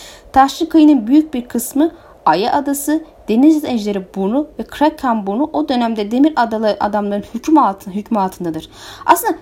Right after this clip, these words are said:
demir adalarına gelen en yakın konumda bulunan Kraken Burnu o kadar çok el değiştirmiştir ki üstadlar yöre halkının soyunun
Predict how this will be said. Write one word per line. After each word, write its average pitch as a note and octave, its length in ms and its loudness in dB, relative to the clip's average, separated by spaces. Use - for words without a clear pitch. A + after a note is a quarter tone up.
demir C4+ 200 6
adalarına D4 640 2
gelen A3 520 -2
en D#4 140 6
yakın C4+ 260 4
konumda G#3+ 460 -4
bulunan F#3+ 300 -4
Kraken B3+ 560 -2
Burnu A#3 320 -2
o G3 140 -10
kadar D4 280 2
çok - 220 -10
el G#3 180 -6
değiştirmiştir A3 600 -4
ki - 180 -10
üstadlar B3+ 520 -2
yöre B3+ 220 0
halkının C4 500 0
soyunun C4+ 460 0